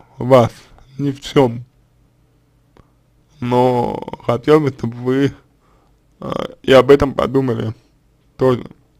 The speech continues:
ибо это важно. На этом все.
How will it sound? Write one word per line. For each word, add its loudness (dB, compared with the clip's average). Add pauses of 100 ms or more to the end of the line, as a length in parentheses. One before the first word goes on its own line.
(800)
ибо 2
это 2
важно. 0 (2500)
На 2
этом 6
все. 6